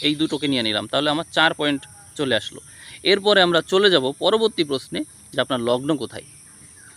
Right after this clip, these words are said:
আমার লগ্ন তুলা, এবং তুলাতে আছে হচ্ছে, আহ, লগ্ন আছে পনেরো নম্বর নক্ষত্র, ওখানে তো চোদ্দ, পনেরো, ষোলো এই তিনটা নক্ষত্র, আমার আছে পনেরো নম্বর নক্ষত্রে,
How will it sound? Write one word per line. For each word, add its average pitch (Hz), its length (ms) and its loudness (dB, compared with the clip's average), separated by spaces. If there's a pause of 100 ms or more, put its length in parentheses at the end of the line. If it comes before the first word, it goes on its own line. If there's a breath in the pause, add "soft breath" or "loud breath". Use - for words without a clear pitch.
আমার 214 240 6
লগ্ন 170 340 4
তুলা, 131 260 -6 (960)
এবং 226 320 4
তুলাতে 190 480 4 (280)
আছে 156 300 2
হচ্ছে, 196 560 0 (140)
আহ, 120 640 2 (380)
লগ্ন 160 400 2
আছে 160 300 0 (340 loud breath)
পনেরো 220 240 4
নম্বর 131 220 4
নক্ষত্র, 117 380 -6
ওখানে 170 200 0
তো 190 100 0
চোদ্দ, 185 320 0
পনেরো, 180 300 0
ষোলো 190 340 -2 (220)
এই 135 120 -4
তিনটা 160 280 0
নক্ষত্র, 156 400 -2
আমার 156 220 2
আছে 175 140 -6
পনেরো 196 240 -2
নম্বর 131 260 0
নক্ষত্রে, 147 400 -6